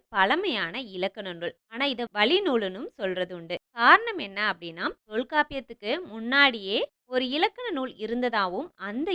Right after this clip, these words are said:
இலக்கணத்தை தழுவி எழுதப்பட்ட நூல் தான் தொல்காப்பியம் அப்படின்னும் சொல்றாங்க. இந்த நூலினுடைய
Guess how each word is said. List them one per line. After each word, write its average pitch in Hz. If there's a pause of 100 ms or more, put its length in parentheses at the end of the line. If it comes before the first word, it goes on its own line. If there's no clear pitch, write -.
(100)
இலக்கணத்தை 330 (140)
தழுவி 233
எழுதப்பட்ட 214
நூல் 180
தான் -
தொல்காப்பியம் 208
அப்படின்னும் 170
சொல்றாங்க. 165 (460)
இந்த 247
நூலினுடைய 311